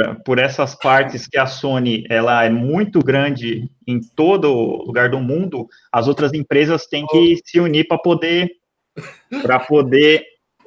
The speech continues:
é, tentar brigar com ela. É o que acontece hoje no mundo cinematográfico, onde a Disney tá comprando tudo quanto é, é, produtora, né? É, pra poder tentar, pra poder tentar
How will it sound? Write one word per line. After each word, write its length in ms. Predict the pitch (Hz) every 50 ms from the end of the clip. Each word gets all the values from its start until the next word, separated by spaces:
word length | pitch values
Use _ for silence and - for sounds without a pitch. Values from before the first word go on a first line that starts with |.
| - _ -
é, 240 | 135 127 123 123 123
tentar 360 | 123 151 143 135 139 151 147
brigar 340 | 143 151 147 151 151 151 -
com 100 | 190 175
ela. 220 | 151 135 127 120
É 40 | 120 123
o 40 |
que 100 | 120 -
acontece 640 | 135 131 - 147 147 143 - 147 143 143 - - 160
hoje 200 | 151 143 139 147
no 120 | 147 147
mundo 300 | 143 139 143 147 135 139
cinematográfico, 920 | - - 139 139 139 139 - - 156 139 139 143 147 160 156 - - 180
onde 160 | 170 165 165
a 80 | 175 165
Disney 400 | 160 127 139 156 160 170 165 160
tá 160 | - 156 156
comprando 460 | - 160 156 156 - 147 151 160 160
tudo 260 | - - 156 156 156 160
quanto 280 | - 165 165 170 -
é, 200 | 156 147 139 123 - _ _ _ _ _ _ _ _ _ -
é, 160 | - 120 120 113
produtora, 760 | 113 - 131 131 123 139 135 - - 151 170 202 196 170 147
né? 220 | 143 156 180 175 _ _ _ _ _ _ _ - - - _ _ _ - 117
É, 320 | 117 113 117 113 113 113
pra 260 | 113 - - 127 127
poder 440 | - - 147 135 120 127 135 139 139
tentar, 840 | 160 151 147 - - 143 139 147 170 151 151 147 143 127 117 107 110 - - _ - - - - - - - - - _ - - - - - - - -
pra 140 | 127 127
poder 320 | - - 147 139 143 143 143
tentar 840 | - 156 151 139 147 143 139 139 143 139 135 131 120 110 - -